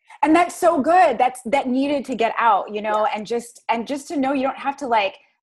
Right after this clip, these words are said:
Speaker 1: analyze or dissect. Like, if that happens, honor, honor what's happening. So, like, if you're a really busy schedule person, then add yo-, a yoga practice into your, you know, maybe switch out if you normally do a run or cardio or whatever for a few months. Just,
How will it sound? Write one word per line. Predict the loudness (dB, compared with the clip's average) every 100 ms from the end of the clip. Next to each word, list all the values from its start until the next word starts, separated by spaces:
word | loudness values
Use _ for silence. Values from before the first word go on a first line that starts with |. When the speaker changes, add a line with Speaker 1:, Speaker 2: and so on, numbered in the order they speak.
| -20 -10 -6
Speaker 1:
analyze | -4 0 2 4 2 -2
or |
dissect. | -8 -8 -4 0 2 0 -4
Like, | -8
if | -4
that | -2 -2
happens, | -2 -4 -2 -4 -4 -6 -14 _ _ -2
honor, | 0 2 0 0 0
honor | 2 0
what's | 0 -2 -2
happening. | -4 -2 -4 -12
So, | -6 -2
like, | 0 -2
if | -4
you're | -2 -2
a |
really | -2 -4 -4
busy | -6 -6 -8
schedule | -4 -4 -4 -6 -8 -8
person, | -8 -6 -8 -8 -14 _ _ -6
then | -4 0
add | 0 0 0
yo-, | -2 -2
a | -4
yoga | -2 -4 -4
practice | -4 -4 -8 -12 -10
into | -10 -10 -10 -10
your, | -6 -4 -4 -4 -6 -8
you | -10
know, | -8
maybe | -6 -6 -6
switch | -8 -8 -4
out | -2 -2
if | -4
you | -8
normally | -8 -8 -10
do | -8 -6 -4
a |
run | -4 -4 -6
or | -8 -8 -6
cardio | -4 -4
or | -4
whatever | -4 -4 -6 -8
for |
a | -12
few | -10 -6
months. | -4 -4 -8 -20 _ _ _ -12
Just, | -10 -12